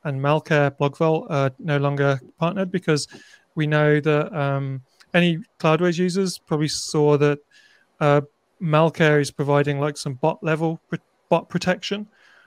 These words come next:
But then again, I don't think that, I think that that's a different thing than the, um, the firewall solution that Patchstack has. So it might be that they're partnering,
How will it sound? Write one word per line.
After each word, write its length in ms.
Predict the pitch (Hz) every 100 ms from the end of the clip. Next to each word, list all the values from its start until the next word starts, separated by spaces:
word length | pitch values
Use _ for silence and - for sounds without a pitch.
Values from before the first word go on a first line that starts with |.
| _ _
But 140 | 175 170
then 120 | 180
again, 420 | 180 170 151 143 - _ -
I 60 | 160
don't 220 | 175 175
think 240 | 180 175
that, 240 | - 160 - _ _ _
I 60 | 160
think 180 | 190 175
that 100 | 156
that's 200 | 165 170
a 40 |
different 380 | 143 - 165 139
thing 360 | 151 165 175
than 340 | 147 143 135 131 -
the, 240 | 156 139 135
um, 420 | 135 131 131 127 - _ _ _ _ _ _ _ _ _
the 100 | -
firewall 480 | 147 - 147 156 151
solution 580 | 143 143 139 135 143 127
that 200 | 131 131
Patchstack 520 | - 151 - 165 151
has. 260 | - 156 175
So 200 | - 151
it 100 | 135
might 220 | 151 151 156
be 80 |
that 220 | 143 147 143
they're 220 | 139 135
partnering, 680 | - 156 151 143 143 139